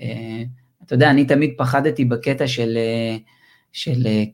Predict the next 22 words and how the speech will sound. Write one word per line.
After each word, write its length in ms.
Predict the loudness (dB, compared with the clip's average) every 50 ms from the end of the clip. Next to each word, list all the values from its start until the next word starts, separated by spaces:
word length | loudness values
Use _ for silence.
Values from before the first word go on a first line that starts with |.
| _ _
כסף, 540 | 0 2 2 2 2 2 2 2 2 2 2 0 0
וכאילו 340 | -2 0 2 2 4 4
איך 80 | 4 4
זה 120 | 4 4
מסתדר, 640 | 4 4 4 4 2 0 2 4 6 6 6 4 2
אף 80 | 0
פעם 160 | 0 0 0 0
לא 60 | 0
הסתדר 360 | -2 0 -2 0 0 0 2
לי 100 | 2 0
הקטע, 300 | 0 0 -2 -4 -4 -4
כאילו, 240 | -2 -2 0 0 0 -2 -2
"תשמעי, 380 | -6 -8 -4 -4 -2 0 2 2
מאיפה 540 | 4 4 4 2 2 0 0 2 2 2 2
מגיע 260 | 2 2 2 2 0 0
כל 160 | 0 2 2 2
הכסף 440 | 2 2 0 0 0 -4 -6 -6
הזה?" 200 | -6 -6 -6 -8
כאילו, 320 | -6 -6 -4 -2 -2 -2 -4
סבבה, 440 | -2 -2 2 2 4 4 6 6 6
אני 140 | 6 8
מבין, 440 | 6 6 6 4 4 4 4 2 0